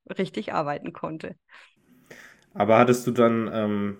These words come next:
Speaker 2: die Zeit, noch ein Auslandssemester zu machen oder war das dann bei dir, oder war das vielleicht überhaupt schon ein Thema bei, äh, euch damals, als du studiert hast?
Speaker 1: Ja, das waren, einige waren im Ausland, ähm, und ich hab's nicht gemacht, eben auch aufgrund, ähm, des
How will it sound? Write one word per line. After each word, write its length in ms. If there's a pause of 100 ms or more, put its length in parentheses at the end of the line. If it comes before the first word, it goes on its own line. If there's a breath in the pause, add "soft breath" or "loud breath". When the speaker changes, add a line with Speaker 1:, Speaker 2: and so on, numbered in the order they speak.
Speaker 2:
die 80
Zeit, 300
noch 200
ein 460
Auslandssemester 840
zu 120
machen 300
oder 300
war 80
das 160
dann 100
bei 140
dir, 420
oder 160
war 100
das 120
vielleicht 180
überhaupt 240
schon 140
ein 60
Thema 260
bei, 320 (200)
äh, 220 (100)
euch 180
damals, 340
als 160
du 400
studiert 380
hast? 200 (520)
Speaker 1:
Ja, 260
das 280
waren, 320
einige 640
waren 200
im 140
Ausland, 840
ähm, 580 (400 loud breath)
und 460
ich 160
hab's 240
nicht 240
gemacht, 400
eben 280
auch 200
aufgrund, 720
ähm, 400
des 380